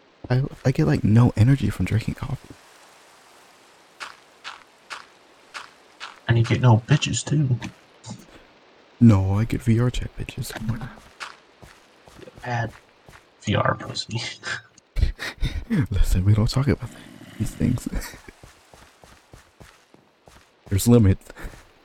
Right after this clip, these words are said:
Speaker 2: I still think that's just weird people do that.
Speaker 1: No,
Speaker 2: Like, how
Speaker 1: they're
Speaker 2: do you
Speaker 1: just,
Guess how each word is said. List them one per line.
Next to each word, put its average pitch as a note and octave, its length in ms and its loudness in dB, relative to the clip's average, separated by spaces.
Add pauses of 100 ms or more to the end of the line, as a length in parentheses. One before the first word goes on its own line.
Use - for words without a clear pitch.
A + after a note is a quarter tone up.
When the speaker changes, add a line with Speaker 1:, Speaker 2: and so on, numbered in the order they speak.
(200)
Speaker 2:
I - 1040 -20
still A2 340 8
think G#2+ 260 6
that's G#2 220 6
just - 180 -2
weird G#2 280 -2
people G#2+ 320 -2
do G#2+ 160 2
that. G#2+ 520 0 (2750)
Speaker 1:
No, C#3 100 8
Speaker 2:
Like, C3+ 100 8
how C3+ 80 10
Speaker 1:
they're C#3 40 8
Speaker 2:
do D3 80 2
you C#3 60 0
Speaker 1:
just, - 200 -2